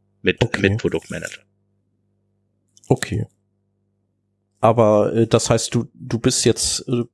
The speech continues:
Speaker 2: du, du bist jetzt dann nicht Product Owner in dem Sinne, sondern du, äh, du bist in, im Team, wo auch Product Owner viele dabei sind.
Speaker 1: Ähm, also offiziell heißt die, äh, die, äh, die Rolle Product Domain Lead,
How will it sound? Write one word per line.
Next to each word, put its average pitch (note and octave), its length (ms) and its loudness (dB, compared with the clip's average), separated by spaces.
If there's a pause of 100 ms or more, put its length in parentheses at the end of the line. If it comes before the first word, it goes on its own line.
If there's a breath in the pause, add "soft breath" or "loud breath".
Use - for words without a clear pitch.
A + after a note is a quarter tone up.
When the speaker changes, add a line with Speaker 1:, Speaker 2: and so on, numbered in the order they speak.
(800)
Speaker 2:
du, A#2 600 -2
du A#2+ 100 0
bist C3+ 180 0
jetzt - 400 -6
dann A#2 440 4
nicht - 320 0
Product D#3+ 400 0
Owner D3+ 260 4
in C3+ 100 2
dem C3+ 200 4
Sinne, C#3 300 2
sondern A#2 440 4
du, A2+ 500 0 (260)
äh, G#2+ 280 2
du A2 160 -8
bist - 240 -2
in, A2+ 160 -2
im A2 260 2
Team, A#2 460 4 (100)
wo A2 220 2
auch G2 140 2
Product G#2 360 0
Owner G#2 220 4
viele G#2 280 -4
dabei G2 360 0
sind. - 380 -6 (1000)
Speaker 1:
Ähm, G#2 140 2
also G#2 240 0
offiziell A#2 480 2
heißt A2+ 280 -2
die, G#2 360 -2
äh, F#2+ 340 0
die, F#2+ 380 -8
äh, F#2 480 -6
die G2 80 -10
Rolle F#2+ 380 0
Product - 600 -2
Domain G#2+ 360 0
Lead, C#3 380 -4